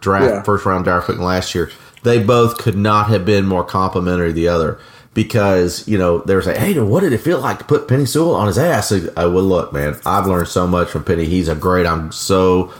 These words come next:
Speaker 1: blessed to be able to play against him and play with him, da, da, da, da, da. It, it was the right thing to, and, and th-, these are two high first round draft picks that are saying those kind of things. And so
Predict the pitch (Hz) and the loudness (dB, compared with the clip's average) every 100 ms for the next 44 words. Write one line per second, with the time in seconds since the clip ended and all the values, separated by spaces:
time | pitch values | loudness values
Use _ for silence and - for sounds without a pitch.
0 | - - 95 95 90 - 90 90 87 78 | -10 -4 0 2 0 -2 0 2 2 0
1 | - 90 87 87 85 - 87 87 80 76 | 0 2 2 0 -2 -2 0 0 -2 -2
2 | 92 87 87 85 87 78 - - - 98 | 0 2 2 2 0 -2 -12 -8 -2 0
3 | 90 85 71 71 90 92 90 - - - | 2 0 0 -2 0 0 0 -4 -12 -18
4 | - 101 98 - 107 101 101 107 117 - | -2 0 0 0 0 0 2 2 2 0
5 | 120 113 80 98 - 107 127 117 139 175 | 2 4 4 2 2 2 2 2 0 2
6 | 208 - 160 143 - - - - - - | 0 2 0 0 -6 -20 -20 -20 -18 -14
7 | - 131 139 147 143 135 127 - 117 107 | -4 0 2 2 0 0 0 0 0 2
8 | 110 117 92 76 - 85 85 - 85 85 | 2 0 -2 -4 -2 0 0 0 0 0
9 | 78 73 82 76 78 76 71 73 69 85 | -2 -2 -4 -4 -2 -4 -4 -4 -2 -2
10 | 78 | -2